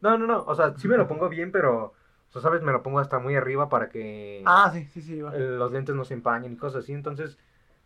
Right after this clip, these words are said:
Speaker 1: pues, o
Speaker 2: Como
Speaker 1: sea
Speaker 2: ahora mismo, ¿no? ¿Lo traes puesto?
Speaker 1: Ajá, como ahorita mismo,
Speaker 2: <laughs>
Speaker 1: que lo traigo arriba. Nah, no se crean, amigos, no tenemos, eh,
Speaker 2: No, güey, cállate, sigue. <laughs>
Speaker 1: no tenemos cubrebocas, pero hay un proceso de, de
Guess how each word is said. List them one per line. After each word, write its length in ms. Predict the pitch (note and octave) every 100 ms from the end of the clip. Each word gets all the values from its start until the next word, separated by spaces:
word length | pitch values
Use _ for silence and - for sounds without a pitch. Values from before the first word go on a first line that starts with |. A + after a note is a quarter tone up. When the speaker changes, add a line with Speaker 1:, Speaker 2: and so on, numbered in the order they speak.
| _ _ _ _
Speaker 1:
pues, 400 | D#3+ C#3 - _
o 60 | D#3+
Speaker 2:
Como 140 | F3
Speaker 1:
sea 40 | G3
Speaker 2:
ahora 120 | G3+
mismo, 220 | F#3+ D#3+
¿no? 80 | D#3+
¿Lo 80 | G3+
traes 180 | D#3+ D3
puesto? 240 | D#3+ E3+
Speaker 1:
Ajá, 360 | D3 C#3 D3 C#3+
como 140 | C#3
ahorita 220 | C#3+ C#3+ F3+
mismo, 240 | E3+ F#3+
Speaker 2:
<laughs> 520 | A#3+ - A3 G3 G#3
Speaker 1:
que 60 | D#3
lo 100 | A#2+
traigo 220 | C3 C#3 C#3+
arriba. 460 | B2 A#2+ B2+ D#3 -
Nah, 360 | C#3+ D3 C#3 C3 _
no 100 | E3
se 80 | -
crean, 200 | F#3+ D#3+
amigos, 280 | A#2+ A2+ A2
no 80 | C#3
tenemos, 400 | C#3+ C#3 C#3 _ _
eh, 340 | A2 G#2 F#2 F#2+ _ _ _ _
Speaker 2:
No, 140 | F3+ A3
güey, 160 | G3+
cállate, 320 | G#3+ G3+ E3+
sigue. 240 | E3 E3+ - -
<laughs> 680 | G3 B3 A3 C#4+ - -
Speaker 1:
no 100 | E3+ E3+
tenemos 300 | F3+ F#3 -
cubrebocas, 540 | C3+ B2 B2+ E3+ - -
pero 420 | F#3+ G3+ B3 - -
hay 260 | B2 B2+ C#3
un 120 | C#3+
proceso 420 | C3 A2+ A#2+ C#3+
de, 220 | B2+ A2+
de 140 | A2